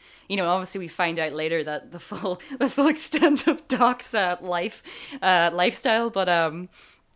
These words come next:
uh, yeah, I like that, that he's completely underestimating everyone around him constantly, and the person he's overestimating is himself, because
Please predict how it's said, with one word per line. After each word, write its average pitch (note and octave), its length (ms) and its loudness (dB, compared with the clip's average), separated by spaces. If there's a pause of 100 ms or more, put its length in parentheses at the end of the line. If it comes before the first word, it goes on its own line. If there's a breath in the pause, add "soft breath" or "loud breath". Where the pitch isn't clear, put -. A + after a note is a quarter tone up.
(280)
uh, E3+ 460 0
yeah, G3+ 260 2
I F3 80 4
like G3 260 0
that, F#3 240 0
that E3+ 320 -2 (260)
he's A3+ 240 -2
completely B3 540 -2
underestimating F3 920 -2
everyone E3 420 -2
around D#3 440 -4
him D#3 180 -8
constantly, E3 720 -6 (360 loud breath)
and F3+ 320 2
the F#3 160 -8
person G3 360 -8
he's F3+ 140 -4
overestimating E3+ 840 -2
is D3 160 -10
himself, E3 640 -4
because F3 540 -2